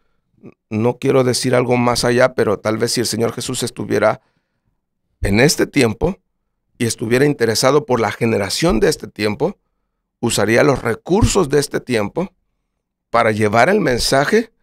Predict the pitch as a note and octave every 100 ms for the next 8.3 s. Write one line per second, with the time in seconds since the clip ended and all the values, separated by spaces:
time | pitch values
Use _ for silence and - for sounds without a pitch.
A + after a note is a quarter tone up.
0 | _ _ _ _ _ F#2 G#2+ G#2+ G#2+ G#2+
1 | D#3+ A3 E3+ B2+ G#2+ G2+ G#2+ G2+ G2 G#2
2 | G#2+ G#2+ A2+ A2+ A2 A2 G#2+ - G#2+ A#2
3 | A#2 - A2 A#2+ B2+ A#2 A2 - G2 G2+
4 | G2+ F#2+ A#2+ D#3+ - _ _ _ _ _
5 | _ - F#2+ A2 A2 G#2 G#2+ _ _ _
6 | - E3 G3 D3 E3+ F3+ D#3+ C#3+ - C#3+
7 | C#3 C#3+ - A#2 G#2+ F#2+ C3+ C3 - A2+
8 | C3+ -